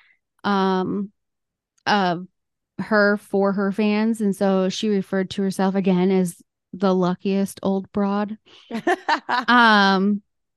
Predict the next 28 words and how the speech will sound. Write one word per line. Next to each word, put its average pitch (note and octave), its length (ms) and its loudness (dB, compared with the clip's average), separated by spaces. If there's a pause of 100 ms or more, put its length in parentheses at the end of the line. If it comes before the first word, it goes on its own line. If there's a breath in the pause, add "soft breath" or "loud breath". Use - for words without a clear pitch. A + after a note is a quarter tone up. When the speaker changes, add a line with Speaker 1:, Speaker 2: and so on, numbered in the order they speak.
(160)
Speaker 1:
so A#3+ 180 2
on A#3 140 6
December A#3+ 380 4
twenty-fifth, A3 720 2
twenty G3 320 -2
twenty-one F#3 800 2 (160)
is F#3+ 320 -2
when F#3 400 2
she F#3 580 -2
suffered F#3+ 380 -4
a - 20 -10
stroke. F#3 800 -2
So - 140 -8
that F3+ 180 -2
would F3+ 120 -2
have F3 60 -8
been F3+ 380 0 (360)
Christmas - 460 -6
Day. F3+ 420 -6 (320 loud breath)
Speaker 2:
Mm-hmm. C#3 300 -20
Speaker 1:
And G3+ 300 2
then, G3 720 2 (300)
uh, F#3+ 760 -2 (300)
the G#3 140 -2
morning G3 260 2
of F#3+ 60 2
New G3 160 0
Year's F#3 320 -2